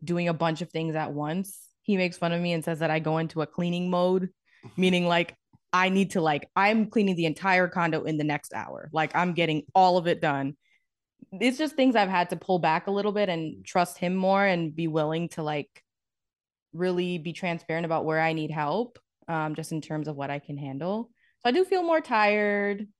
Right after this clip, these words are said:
Speaker 1: um, but there is a new excitement, I think, with every day. You know, we just had our twelve-week ultrasound
Speaker 2: Mm-hmm.
Speaker 1: this past week, and the baby really looked like a baby, which was really cool <laughs> 'cause the first one, I joked that it looks like a microphone.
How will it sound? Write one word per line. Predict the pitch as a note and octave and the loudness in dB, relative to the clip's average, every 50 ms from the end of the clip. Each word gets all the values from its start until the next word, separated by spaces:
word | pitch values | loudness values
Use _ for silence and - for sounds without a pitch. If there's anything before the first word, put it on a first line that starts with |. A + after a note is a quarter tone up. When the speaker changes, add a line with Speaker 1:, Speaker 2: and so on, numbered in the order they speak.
| _ _ - | _ _ -6
Speaker 1:
um, | E3 E3 E3 D#3+ D#3+ D#3 D3+ D3+ D3+ D3+ D#3+ E3+ E3 _ _ _ _ _ _ _ _ _ _ _ _ _ - | -4 -2 -2 -2 -2 -4 -6 -6 -8 -10 -12 -14 -16 _ _ _ _ _ _ _ _ _ _ _ _ _ -6
but | A3 G#3+ | -2 0
there | B3+ B3+ C4 | 2 2 4
is | C4 C#4 C#4 | 4 2 2
a | C4+ | 2
new | B3+ A#3+ A#3 A#3+ | 2 2 2 2
excitement, | A#3 A3+ A#3 - E3 E3+ - G3+ G#3 F#3+ E3+ | 0 0 -2 -2 0 0 0 0 -2 -2 0
I | D#3 E3+ | -2 -2
think, | E3+ - F3 F3+ F#3+ F#3+ - | -2 -2 -2 -2 -2 -2 -4
with | E3+ D#3+ | -4 -2
every | D#3 D#3+ D#3 E3+ E3+ | 0 -2 -2 -2 -4
day. | D#3 D#3+ C#3+ D3 D3 D#3 E3 F3 F#3 G3+ G3 F#3+ _ _ _ _ _ _ _ G#3 | -2 -2 0 0 0 0 0 -2 -2 -6 -8 -10 _ _ _ _ _ _ _ -8
You | G3 F#3+ F#3+ | -6 -2 0
know, | F#3+ F#3 F#3 F#3+ | 0 0 0 0
we | G3 F#3+ F#3 | 0 0 0
just | F3 F#3 F3+ | 0 2 2
had | F#3 F3+ | 2 2
our | F#3 | 2
twelve-week | F3+ - E3+ D#3+ D#3 E3+ E3+ E3 | 0 0 -2 -2 0 0 -4 -2
ultrasound | C#3 D3+ D#3+ - - E3+ - - D#3+ D#3+ D#3 D#3+ D#3+ D#3+ | -2 -4 -4 -4 -8 -10 -8 -6 -4 -4 -4 -4 -6 -8
Speaker 2:
Mm-hmm. | D3+ | -6
Speaker 1:
this | E3 E3+ E3 | -6 -6 -6
past | - F3+ D#3+ D#3 D3+ - - - | -4 -6 -4 -4 -4 -8 -8 -6
week, | F3+ F#3 F#3 - _ _ _ _ _ _ _ _ _ _ _ - - | -6 -6 -6 -8 _ _ _ _ _ _ _ _ _ _ _ -6 -2
and | F3 | -2
the | F#3 | 2
baby | F3 F3+ F3+ F#3 F#3 | 4 4 4 4 2
really | E3+ F3 E3+ E3+ F3 | 2 4 4 4 2
looked | E3+ E3 E3+ F3+ - - | 2 2 2 0 0 -2
like | E3 D#3 | -2 -2
a | D#3+ D3+ | 0 0
baby, | D3+ D3+ D3 C#3+ D3 F#3 F#3+ G3+ G#3+ G#3+ | 0 0 -2 0 0 0 0 2 2 2
which | G3+ G3 - | 2 2 2
was | G#3 F#3 F#3+ | 0 2 4
really | G3 F#3+ F#3+ G3+ | 4 4 4 4
cool | G3+ - A#3+ A3+ A#3 C#4+ - | 4 4 6 6 8 8 6
<laughs> | A#3 F#3+ - A5 A5+ - D#4+ B4 A#4+ - D4+ | 4 2 0 -4 -6 -4 4 4 4 4 6
'cause | F4 C4+ A#3+ | 4 4 4
the | C4+ C4+ | 4 4
first | C#4 B3 B3+ D4 - | 6 4 4 4 4
one, | B3+ C4+ C#4 C4 | 4 4 6 6
I | A3+ A3+ | 4 4
joked | A3+ F#3+ A3 A3 A#3 A3+ | 4 4 4 2 4 4
that | A3+ G3+ F3+ | 4 4 4
it | E3 - | 4 2
looks | F#3 G3+ G3+ G#3 | 2 -2 0 2
like | G#3 F#3+ F#3+ | 0 2 2
a | |
microphone. | E3+ D#3 D3+ E3 - G3+ G#3+ A3 A#3+ A#3+ B3 B3+ C4+ C#4+ | 2 2 0 2 2 0 0 4 4 6 8 8 8 6